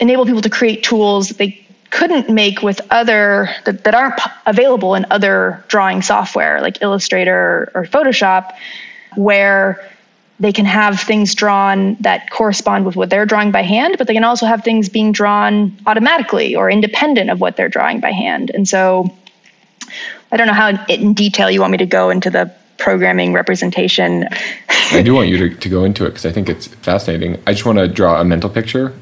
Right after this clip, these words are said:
Speaker 2: and I'll do a quick sketch and you can fill in some of the details.
Speaker 1: Yeah, yeah.
Speaker 2: So dynamic brushes, the pictures I saw was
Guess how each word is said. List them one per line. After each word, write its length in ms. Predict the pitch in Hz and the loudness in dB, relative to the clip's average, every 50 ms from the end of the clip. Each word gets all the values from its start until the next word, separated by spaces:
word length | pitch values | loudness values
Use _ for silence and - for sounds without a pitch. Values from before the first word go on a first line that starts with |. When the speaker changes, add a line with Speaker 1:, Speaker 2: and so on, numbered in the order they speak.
| - - - | -14 -6 -2
Speaker 2:
and 200 | 98 90 85 - | 0 0 0 2
I'll 140 | 95 92 87 | 0 0 0
do 180 | 104 104 92 | 0 0 0
a 80 | 85 82 | 0 0
quick 200 | - - 107 87 | -2 -2 -2 -2
sketch 280 | - - 87 76 - - | 0 0 -2 0 0 -2
and 80 | 85 | -2
you 60 | 85 | -2
can 180 | - - 85 78 | -2 -2 -4 -4
fill 220 | 78 - 95 87 | -2 0 0 0
in 100 | 85 85 | 0 0
some 100 | - 92 | -2 -2
of 40 | 90 | -2
the 60 | 87 | -2
details. 380 | 85 95 95 - 117 110 110 - | -2 -2 -2 0 0 0 2 2
Speaker 1:
Yeah, 220 | - 262 220 - | 2 2 2 2
yeah. 280 | 104 101 - - - - | 0 0 -2 -4 -6 -4
Speaker 2:
So 200 | - - - - | -2 0 2 2
dynamic 340 | - 98 95 101 104 98 - | 2 2 2 2 2 2 2
brushes, 400 | 101 95 90 - 95 85 - - - - - | 0 0 0 0 -2 -4 -4 -8 -14 -10 -6
the 100 | - 90 | -6 -6
pictures 360 | - - 113 101 - 95 85 | -4 -4 -4 -2 0 2 2
I 80 | 87 87 | 4 2
saw 240 | 87 - 90 87 82 | 4 2 2 2 2
was 460 | 80 87 87 85 78 - - - | 2 2 0 0 -2 -4 -8 -12